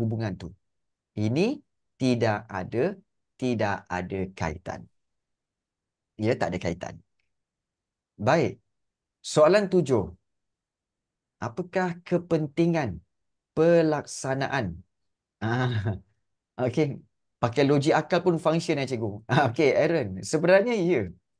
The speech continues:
Sebenarnya, Aaron, logik akal tu ber-, berasaskan ilmu. Kalau tak ada ilmu, tak logik juga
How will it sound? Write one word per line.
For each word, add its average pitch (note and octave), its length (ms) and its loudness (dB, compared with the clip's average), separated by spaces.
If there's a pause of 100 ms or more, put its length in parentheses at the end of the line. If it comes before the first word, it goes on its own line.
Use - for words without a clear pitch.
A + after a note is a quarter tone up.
(520)
Sebenarnya, F#3 540 0
Aaron, A2+ 240 -2 (480)
logik C#3+ 280 0 (100)
akal E3+ 260 -6 (100)
tu G#3 60 -2 (100)
ber-, D3 200 -2 (240)
berasaskan C#3 840 -6 (240)
ilmu. B2 380 0 (920)
Kalau C#3 240 2
tak - 120 -2
ada D3 100 2 (120)
ilmu, G2+ 260 -2 (460)
tak B2+ 140 2
logik B2 280 2
juga F3 140 -2